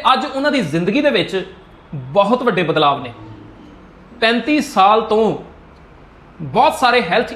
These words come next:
ਇਸ਼ੂਜ਼ ਦੇ ਨਾਲ ਜੂਝਦੇ ਪਏ ਸਨ, ਪਰ ਜਦੋਂ ਵੀਹ ਕਿਲੋ ਗੰਦੀ ਫੈਟ, ਗੰਦੀ ਚਰਬੀ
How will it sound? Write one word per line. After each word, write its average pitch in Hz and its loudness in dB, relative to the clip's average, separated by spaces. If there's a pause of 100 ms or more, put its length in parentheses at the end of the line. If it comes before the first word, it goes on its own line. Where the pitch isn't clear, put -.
ਇਸ਼ੂਜ਼ 233 -2
ਦੇ 233 4
ਨਾਲ 233 4
ਜੂਝਦੇ 226 0
ਪਏ 165 0
ਸਨ, 143 -10 (1400)
ਪਰ 220 4
ਜਦੋਂ 208 2 (840)
ਵੀਹ 233 2
ਕਿਲੋ 214 0 (180)
ਗੰਦੀ 226 4
ਫੈਟ, 196 0 (680)
ਗੰਦੀ 233 2
ਚਰਬੀ 214 -2